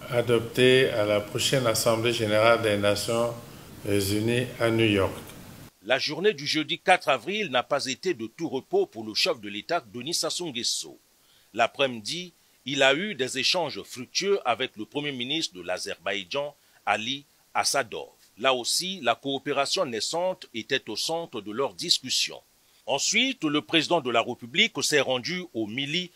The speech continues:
Speaker 2: Mejlis, le parlement de l'Azerbaïdjan, où madame Saïba Gafarov, présidente du Milli Mejlis,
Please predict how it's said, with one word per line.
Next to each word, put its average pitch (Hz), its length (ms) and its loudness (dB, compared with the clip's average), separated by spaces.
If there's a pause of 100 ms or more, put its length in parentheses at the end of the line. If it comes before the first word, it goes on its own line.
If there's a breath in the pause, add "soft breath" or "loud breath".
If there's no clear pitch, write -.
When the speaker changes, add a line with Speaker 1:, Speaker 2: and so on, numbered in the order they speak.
(160 soft breath)
Speaker 2:
Mejlis, 110 800 -2
le 110 100 -6
parlement 131 560 0
de 104 120 -12
l'Azerbaïdjan, 98 960 -4 (440 soft breath)
où 175 120 2
madame 160 640 6 (220)
Saïba 143 760 4 (240)
Gafarov, 120 880 2
présidente 165 640 0
du 113 180 -6
Milli 131 320 -6
Mejlis, 101 560 -6